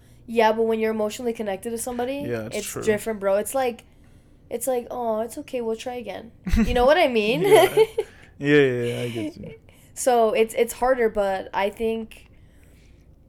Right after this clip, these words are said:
Speaker 1: I don't know, I, I definitely am also working on that. Instead of judging them, like,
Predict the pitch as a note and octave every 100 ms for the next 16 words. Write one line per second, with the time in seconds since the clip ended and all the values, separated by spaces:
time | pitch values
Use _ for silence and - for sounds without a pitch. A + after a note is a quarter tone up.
0 | - A#3 C4 B3 A3+ G#3+ - A3 G#3+ A3+
1 | A3+ B3+ B3 B3+ A#3 G#3+ A3+ C4 A3+ A3+
2 | B3 A3+ A3+ A3+ G#3+ A#3+ A#3 G#3 G3+ G#3
3 | A#3 B3 B3 G#3 F3 F#3+ -